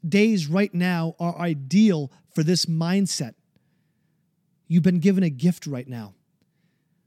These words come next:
Well, right now seems like a scary time to live. Things are changing at rapid pace.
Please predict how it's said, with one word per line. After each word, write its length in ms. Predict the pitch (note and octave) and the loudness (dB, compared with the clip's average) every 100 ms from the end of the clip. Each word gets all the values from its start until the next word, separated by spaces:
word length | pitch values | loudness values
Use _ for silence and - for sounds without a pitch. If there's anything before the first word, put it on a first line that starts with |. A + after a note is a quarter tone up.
| _ _ | _ _
Well, 160 | D#3+ E3 | 0 2
right 200 | G3 G3 | 2 2
now 240 | G3 A3 | 2 2
seems 200 | G#3+ G3+ | 0 0
like 100 | F3+ | 0
a 40 | D#3 | -4
scary 420 | - F#3 G3+ G#3 | -2 2 2 2
time 400 | F3 F#3 G#3 G3 | 0 0 0 0
to 120 | F3 | 0
live. 440 | E3+ G3 G#3+ G3 _ _ _ _ _ _ _ _ _ _ | 2 2 2 -4 _ _ _ _ _ _ _ _ _ _
Things 220 | - G3 | 4 4
are 80 | G3 | 4
changing 420 | D#3+ F#3+ G3 G3 | 2 0 2 2
at 140 | F#3 C#3+ | 2 0
rapid 340 | F3 F#3 F#3 | 0 0 -2
pace. 380 | - F3+ G#3 - | -2 0 0 -4